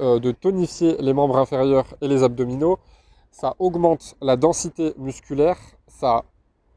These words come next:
engendre une meilleure oxygénation du cerveau et donc, bah, une meilleure santé du cerveau tout simplement. Euh,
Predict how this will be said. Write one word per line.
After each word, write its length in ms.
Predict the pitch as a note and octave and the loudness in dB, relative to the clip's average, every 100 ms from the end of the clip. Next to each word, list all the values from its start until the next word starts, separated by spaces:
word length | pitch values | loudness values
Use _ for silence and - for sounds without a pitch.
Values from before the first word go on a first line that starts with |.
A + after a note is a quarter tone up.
| - | -6
engendre 400 | D#3 D3+ D#3 C3 | -4 0 0 0
une 120 | B2 | 2
meilleure 240 | F3 F#3+ | 4 4
oxygénation 640 | E3+ - D3+ D#3 D3 - D3 | 2 -4 -6 -2 -2 -2 -8
du 80 | |
cerveau 400 | B2 B2 B2 C#3 | -6 -4 2 2
et 20 | A2+ | 2
donc, 220 | A#2 G#2+ | -2 -6
bah, 260 | G#2+ - - _ _ B2 | -8 -8 -14 _ _ -16
une 80 | |
meilleure 240 | A#2 B2+ B2+ | -6 -4 -2
santé 220 | B2+ C3 | -6 -8
du 100 | A#2 | -10
cerveau 300 | A2+ A#2+ C3+ | -8 -4 -4
tout 100 | B2+ | -6
simplement. 480 | A#2 A2 B2 E3+ G3 _ _ _ _ _ _ C3+ | -16 -14 -10 -8 -10 _ _ _ _ _ _ -6
Euh, 500 | B2 A#2 A#2+ A#2+ | 0 0 2 0